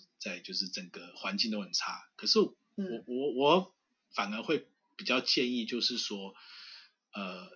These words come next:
Speaker 1: 当你觉得你在这个工作是做得最好的那个时候，就是你开始要准备找工作的时候。我
Speaker 2: 所谓最好是有没有一个比较具体的定义？
Speaker 1: 因为其实，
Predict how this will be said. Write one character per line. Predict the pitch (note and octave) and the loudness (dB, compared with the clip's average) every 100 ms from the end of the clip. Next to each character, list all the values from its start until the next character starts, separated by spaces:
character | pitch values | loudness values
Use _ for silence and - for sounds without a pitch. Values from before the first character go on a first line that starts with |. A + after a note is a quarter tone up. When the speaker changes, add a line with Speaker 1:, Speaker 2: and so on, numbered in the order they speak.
| - _ _ - | -20 _ _ 0
Speaker 1:
当 | G3+ A3+ | 4 6
你 | D3 G#2+ | 6 4
觉 | - G2+ | -2 -4
得 | - G#2+ | -2 -2
你 | F#2+ | -2
在 | C3 A#2 | -2 0
这 | B2+ | 2
个 | G#2 | 0
工 | A2 G#2 | 0 -4
作 | G2+ A2 G2 | -4 -4 0
是 | A2+ G#2 - _ _ - | 0 -2 -8 _ _ -4
做 | - G#2+ | -2 0
得 | - | 0
最 | - C#3 | 2 4
好 | - F2+ | 4 2
的 | F#2+ | -2
那 | A#2+ A2 | -2 -2
个 | - G2 | -4 2
时 | - - F#2 | 4 4 0
候， | A2+ F#2 - _ - | -2 -4 -8 _ -2
就 | - | 0
是 | D3 | 2
你 | G#2+ | 0
开 | - B2+ | 0 0
始 | - F#2+ | 0 -2
要 | G#2+ | -4
准 | G#2+ F#2 | -4 -4
备 | G2+ | -6
找 | E2 | -6
工 | - F#2 | -12 -14
作 | F#2 | -14
的 | E2+ | -8
时 | - - | -6 -6
候。 | - - _ _ - - - - _ _ _ _ - | -12 -20 _ _ -20 -20 -20 -20 _ _ _ _ -10
我 | - - _ _ _ - | -10 -10 _ _ _ -10
Speaker 2:
所 | - G3 | 0 8
谓 | C4+ D4+ | 8 8
最 | D#4 D#4+ | 4 4
好 | A#3 E3+ D3 | 4 0 -4
是 | - A3+ G3+ | 0 0 0
有 | E3 | 0
没 | E3 | 0
有 | F3+ | 0
一 | |
个 | - D#3 - - _ | 0 -4 -4 -20 _
比 | - | -2
较 | F3 F3 E3 - - _ | 2 4 2 0 -10 _
具 | G#3 F#3+ | -4 -4
体 | - | 0
的 | A#3 | 8
定 | |
义？ | |
Speaker 1:
因 | B3+ | 10
为 | |
其 | - | 10
实， | D3+ | 8